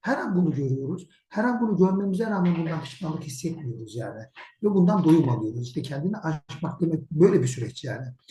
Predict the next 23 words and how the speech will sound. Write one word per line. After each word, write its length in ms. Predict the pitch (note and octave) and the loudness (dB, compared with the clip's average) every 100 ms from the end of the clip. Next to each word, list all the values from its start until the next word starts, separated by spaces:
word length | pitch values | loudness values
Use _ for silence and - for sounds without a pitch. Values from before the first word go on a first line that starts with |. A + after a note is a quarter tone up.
| - - | -20 -16
Ki 120 | - G#3+ | 2 4
yani 320 | F#3+ F#3+ F3 | 6 6 4
Filistin'de 420 | G3 F3+ - G3 | 2 0 0 0
olan 160 | F#3+ F3 | 4 2
süreç 400 | - A#3+ - - | 4 0 0 -2
de 60 | |
bu 40 | C3 | -6
kendini 380 | D3+ B2+ B2 | -4 -2 -2
aşma, 220 | A2+ - C3 | -4 -12 -12
kendini 300 | C#3+ D#3+ D#3 | -4 -2 0
gerçekleşmesinin, 1040 | C#3 C3 - C#3 C#3+ C3 C3+ D3 F3 F3 | -2 -4 -6 -6 -6 -6 -6 -4 -4 -2
gerçekleştirmenin 800 | C3 C3 D3+ D3 B2 D3+ D#3+ F3+ | -2 0 0 -2 -6 -4 -2 -2
de 40 | |
ötesinde 420 | C#3+ B2 - C3 | -2 -6 -6 -2
bir 60 | B2 | -2
şey. 240 | - - - _ - | -4 -10 -14 _ -6
Değerle 340 | D3+ D#3 B2 | 0 2 2
ilişkili 320 | A#2+ - B2 | -2 -4 -6
bir 60 | A2 | -6
süreç 360 | - B2+ - D3 | -6 -6 -6 -4
yani. 340 | B2+ E3 - - - _ F3+ | -2 0 -2 -10 -20 _ 4
Ve 160 | E3+ | 6
bazı, 520 | E3+ F#3 F3 D3+ G#3 | 6 6 4 0 -6